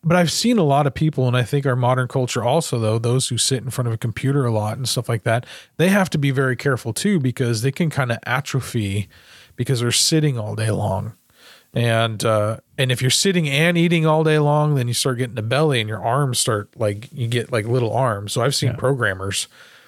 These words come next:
Speaker 1: you know, I've met programmers, and their arms are like sticks, and their
Speaker 2: Yeah.
Speaker 1: <laughs> torso's, like, fat, and that's, that's not a great sign of, of health right there.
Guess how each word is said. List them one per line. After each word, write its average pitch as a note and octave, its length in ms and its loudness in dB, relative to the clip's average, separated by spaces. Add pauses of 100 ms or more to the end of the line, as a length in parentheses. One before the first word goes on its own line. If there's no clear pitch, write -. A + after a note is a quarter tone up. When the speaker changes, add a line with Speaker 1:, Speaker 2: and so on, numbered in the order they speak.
(280)
Speaker 1:
you A#2 80 0
know, A2 100 2
I've C3+ 120 2
met C#3 220 0
programmers, A2 560 0
and A2 80 -2
their G#2 260 -2
arms C3 300 2
are C3 60 2
like G#2+ 200 0
sticks, - 540 -2
and A2 120 0
their A2+ 300 0 (320)
Speaker 2:
Yeah. E3 120 2
Speaker 1:
<laughs> - 40 -10
torso's, F#3 680 0
like, C3+ 300 -2 (400)
fat, C3 440 0
and A#2+ 400 0 (140)
that's, - 380 0 (100)
that's C3+ 260 0
not G3 160 4
a C#3+ 60 2
great C3 260 0
sign C3+ 380 0
of, A2 260 0
of A2 220 -4
health C#3+ 400 0
right G2+ 180 -4
there. G#2 260 0